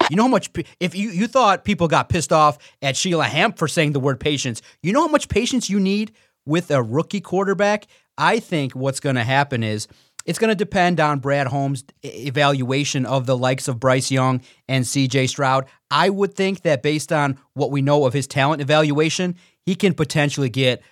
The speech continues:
a decent quarterback that can lead a football team and have mobility in the later rounds of the draft, or even wait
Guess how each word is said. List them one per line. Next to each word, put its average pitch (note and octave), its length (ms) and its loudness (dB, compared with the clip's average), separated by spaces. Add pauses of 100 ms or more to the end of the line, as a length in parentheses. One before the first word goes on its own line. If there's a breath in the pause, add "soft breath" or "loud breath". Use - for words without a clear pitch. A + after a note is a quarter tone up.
(160 soft breath)
a C3+ 80 -2
decent D3 500 -4
quarterback B2+ 640 -2 (200)
that C3+ 200 -2
can B2 180 -6
lead D3 160 -2
a B2 80 0
football C#3 400 0
team C#3 380 -4 (180 soft breath)
and C#3 140 -4
have C#3+ 260 2
mobility C3+ 640 -2 (220)
in D3+ 100 0
the C#3 80 0
later C3+ 300 0
rounds B2+ 340 2
of A#2+ 160 -6
the A#2+ 80 -6
draft, C#3+ 320 0
or F#3 100 -2
even F#3+ 220 0
wait F#3 320 2